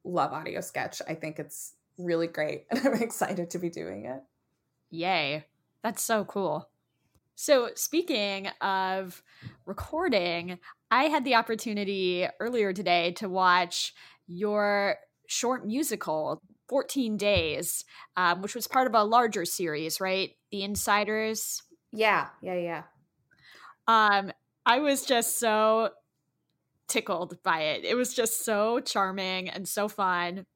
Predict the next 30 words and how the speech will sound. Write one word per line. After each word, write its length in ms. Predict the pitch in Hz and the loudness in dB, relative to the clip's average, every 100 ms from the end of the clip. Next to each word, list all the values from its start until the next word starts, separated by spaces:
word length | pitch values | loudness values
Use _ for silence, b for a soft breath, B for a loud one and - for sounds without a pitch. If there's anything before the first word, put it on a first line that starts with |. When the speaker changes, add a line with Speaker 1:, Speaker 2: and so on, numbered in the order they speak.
| - | -8
Speaker 2:
And 80 | 202 | -4
again, 240 | 196 202 | -2 0
your 540 | 208 214 214 220 214 214 b b b b _ | 2 4 4 4 2 -2 b b b b _
comedy, 760 | - 220 220 214 180 170 160 180 | -4 6 6 6 0 2 0 -2
your 120 | 196 | 0
unique 480 | 214 208 208 208 220 | 0 0 0 0 -2
comedy 460 | - 214 202 190 185 | 4 4 6 2 0
coming 320 | 190 196 190 | 0 -2 2
out. 340 | 185 170 165 - _ B B - - | 6 6 4 -2 _ B B -4 8
Um, 600 | 220 208 202 196 196 185 _ _ _ _ _ | 8 10 6 4 0 -8 _ _ _ _ _
I 80 | 254 | 4
would 100 | 415 | 6
love 200 | 302 247 | 6 6
to 80 | 262 | 6
hear 140 | 226 214 | 0 2
more 280 | 202 208 208 | 4 6 6
about 440 | 185 185 180 180 - - | 8 8 8 4 -2 0
that 220 | 170 214 | 0 0
process 540 | - 196 254 233 185 196 | 2 4 4 4 2 0
of 100 | 165 | 0
what 140 | 190 | 2
it 100 | 220 | 2
was 180 | 226 220 | 0 0
like 400 | 190 190 190 - - 175 | 2 4 4 0 -8 0
writing 480 | 190 220 226 214 | 2 2 0 0
the 60 | 190 | -2
book 340 | 175 240 226 208 | 0 2 2 0
of 100 | 180 | -4
a 40 | |
musical 800 | 180 254 262 - 165 160 165 165 | -2 -2 -2 -4 -4 0 -2 -4